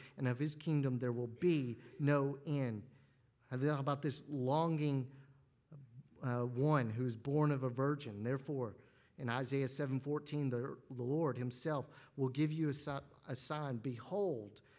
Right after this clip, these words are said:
the virgin shall conceive and bear a son, and you shall call his name Emmanuel." Fulfilled in Jesus Christ. Matthew one twenty-two through twenty-three, "She will bear a son.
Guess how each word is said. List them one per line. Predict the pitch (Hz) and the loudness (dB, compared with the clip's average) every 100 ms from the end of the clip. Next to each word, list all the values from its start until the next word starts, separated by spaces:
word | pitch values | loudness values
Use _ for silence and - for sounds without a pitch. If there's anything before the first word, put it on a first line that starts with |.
| _ | _
the | 139 | 0
virgin | 123 147 160 147 | 4 4 4 0
shall | - 156 | -2 -4
conceive | 127 135 - - 165 139 | -2 -2 0 0 0 -2
and | 123 113 | -2 -2
bear | 139 147 | -2 -2
a | |
son, | 135 - 139 | -2 -4 -4
and | 123 123 | -2 -2
you | 127 | -4
shall | 127 117 | -6 -10
call | - 165 131 - - - | -10 -8 -8 -8 -16 -10
his | - 127 120 | -4 -2 0
name | 139 139 113 98 - - | -2 -2 -4 -8 -16 -12
Emmanuel." | 127 117 127 135 131 113 101 92 - - _ _ _ _ _ _ _ - | -4 0 0 0 -2 -4 -6 -12 -16 -20 _ _ _ _ _ _ _ -12
Fulfilled | 117 - 151 127 120 | -10 -4 -2 0 -2
in | 113 | -4
Jesus | 131 123 117 | -4 -6 -8
Christ. | - 131 120 101 - - _ _ _ _ _ _ - | -10 -10 -10 -12 -16 -18 _ _ _ _ _ _ -6
Matthew | 120 117 131 | -6 -4 -6
one | 113 120 117 | -4 -2 -4
twenty-two | 123 123 117 - 120 | -4 -4 -4 -4 -6
through | 120 | -6
twenty-three, | - 123 117 120 123 113 | -8 -6 -6 -4 -4 -2
"She | 110 143 | -4 -8
will | 120 | -6
bear | 113 120 123 | -6 -4 -4
a | 131 | -4
son. | - 120 107 | -4 -6 -6